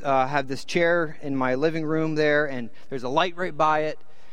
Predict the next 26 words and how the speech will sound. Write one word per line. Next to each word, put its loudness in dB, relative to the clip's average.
And -2
I 2
turn 0
on 0
that 2
light, 4
that -2
means, -4
okay, -2
it's -4
ready 2
for -4
God. 2
I'm -6
ready -2
to -4
listen -4
to -6
you, -2
God. -4
What -4
do -4
you -4
want -4
to -6
say? -6